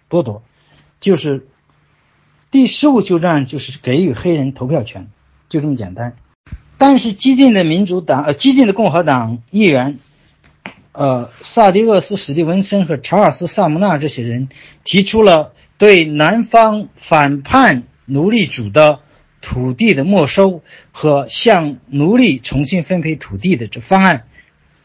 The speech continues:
当然在那个时代议会没有通过，没有成功。那么当赋予黑人的选举权以后，即使在军队还没撤离的时候，南方的白人就发起了一种，啊，这个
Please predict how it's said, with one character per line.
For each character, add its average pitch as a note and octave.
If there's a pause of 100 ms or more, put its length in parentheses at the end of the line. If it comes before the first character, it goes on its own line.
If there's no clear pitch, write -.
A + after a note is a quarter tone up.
当 E3
然 D#3+
在 D3
那 E3+
个 C3+
时 -
代 A#2 (120)
议 E3+
会 C3+
没 G#2+
有 C#3
通 D3
过， C3+ (140)
没 C3
有 A#2+
成 G#2+
功。 B2 (760)
那 B3
么 B3+
当 D4
赋 C#4+
予 G3+
黑 B3+
人 A#3
的 A3
选 G3
举 F#3+
权 F#3
以 C3+
后， D#3
即 G3
使 -
在 E3+
军 F#3
队 D#3
还 C3+
没 D#3+
撤 D#3+
离 B2+
的 B2+
时 B2
候， A#2
南 D3
方 F3
的 C3
白 D3
人 B2+ (100)
就 A#2+
发 D3+
起 A2+
了 A2+
一 A#2
种， G#2 (720)
啊， G#2+ (600)
这 B2+
个 A2